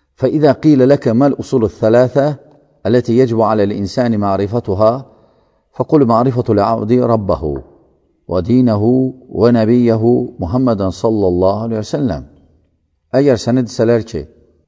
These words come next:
hər bir insana vacib olan üç üsul hansıdır? Deyirəm ki, birinci, qul Rəbbini tanımağı, sonra dinini tanımağı,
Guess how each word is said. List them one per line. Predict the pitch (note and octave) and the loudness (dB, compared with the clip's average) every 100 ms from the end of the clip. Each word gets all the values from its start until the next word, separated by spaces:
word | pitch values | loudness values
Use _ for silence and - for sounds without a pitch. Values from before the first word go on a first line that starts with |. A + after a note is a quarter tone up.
| B2 | 0
hər | C3+ B2+ | 0 2
bir | A#2+ | 0
insana | A2 A2 - G#2+ G2+ E2+ - | 0 -4 -4 -4 -4 -8 -16
vacib | - G#2 G#2 A2+ | -4 0 0 0
olan | G#2+ G2+ F#2+ D#2 _ _ _ _ _ | 0 -2 -4 -8 _ _ _ _ _
üç | A#2+ - - | -6 -6 -10
üsul | G2+ - F#2 | -6 -4 -4
hansıdır? | - G#2 G2+ - A2+ A#2 D3 - - _ _ _ _ _ _ _ _ _ _ - | -2 -4 -2 -2 2 2 0 -6 -20 _ _ _ _ _ _ _ _ _ _ -4
Deyirəm | G#2+ B2 G#2+ | 0 0 0
ki, | G#2 A#2+ C3 - _ _ _ _ _ _ _ _ | -2 -2 -2 -8 _ _ _ _ _ _ _ _
birinci, | A2+ A2+ G#2+ A2+ F#2+ - _ _ _ _ _ _ _ | -2 0 0 -2 -4 -14 _ _ _ _ _ _ _
qul | B2+ B2 E2 - - _ _ | 2 2 0 -10 -20 _ _
Rəbbini | F#2 A2 G#2 A#2 B2 | -2 -2 0 -4 -4
tanımağı, | B2 B2+ C3 B2+ B2+ C#3 D3+ - _ _ | -2 -2 0 0 -2 -4 -8 -20 _ _
sonra | _ - A#2 G#2 F#2 | _ 2 4 4 2
dinini | A2 A2 B2 C3 | 2 4 4 2
tanımağı, | B2 A#2 A#2 A2+ A#2+ C3+ | 0 0 0 0 -2 -4